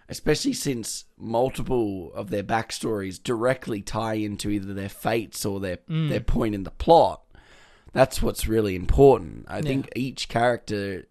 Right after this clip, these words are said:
Speaker 1: at bar, um, um, I'm gonna butcher his name, the, the shark man, um, Anawe, I think it is.
Speaker 2: The shark man.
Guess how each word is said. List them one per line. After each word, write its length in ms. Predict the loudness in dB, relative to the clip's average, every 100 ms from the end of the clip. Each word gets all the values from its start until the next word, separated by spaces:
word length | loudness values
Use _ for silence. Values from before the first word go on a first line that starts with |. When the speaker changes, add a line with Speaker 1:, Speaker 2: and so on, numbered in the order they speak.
| -8
Speaker 1:
at 260 | -8 -8 _ _ _
bar, 560 | -14 0 4 6 6 4
um, 340 | 0 -2 -6 -8 -18 -20 -20 -12
um, 480 | -6 -6 -6 -8 -10 -6
I'm 200 | -4 -2
gonna 200 | -2 -4
butcher 460 | -4 -2 -2 -2
his 120 | -2
name, 360 | -2 -2 -2 -4
the, 100 | -6
the 220 | -10 -14 -14 _ _
shark 480 | -2 2 4 2 0
man, 460 | 0 0 0 -2 -4 -14
um, 260 | -14 -14 -12 -6
Anawe, 680 | 0 2 6 8 6 4 -4
I 60 | -2
think 160 | 0
it 80 | 2
is. 420 | 0 -4 -12 -18 -18
Speaker 2:
The 180 | -16 -12
shark 580 | -6 -4 -4 -8 -14
man. 520 | -14 -14 -16 -18 -20